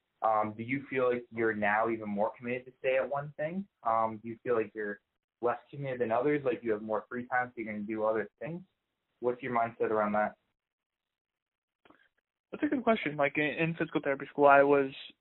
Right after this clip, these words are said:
Speaker 2: exploring different things. I was pulled, pulled to starting an online fitness class, um, coaching program. I was pull-, pulled to starting a YouTube channel, and then those are things that unfortunately don't work out, and I was pulled in different directions.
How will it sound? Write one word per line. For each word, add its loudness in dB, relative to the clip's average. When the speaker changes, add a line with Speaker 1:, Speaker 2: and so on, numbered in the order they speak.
Speaker 2:
exploring -2
different -4
things. -2
I 2
was 0
pulled, 0
pulled 0
to 0
starting 2
an 2
online 2
fitness -2
class, 4
um, 2
coaching 2
program. 0
I 6
was 2
pull-, 2
pulled 2
to -4
starting 2
a 0
YouTube 2
channel, 6
and 4
then 2
those 6
are 2
things -2
that 6
unfortunately -4
don't -4
work 4
out, 10
and 6
I 6
was 2
pulled 0
in -14
different -10
directions. -2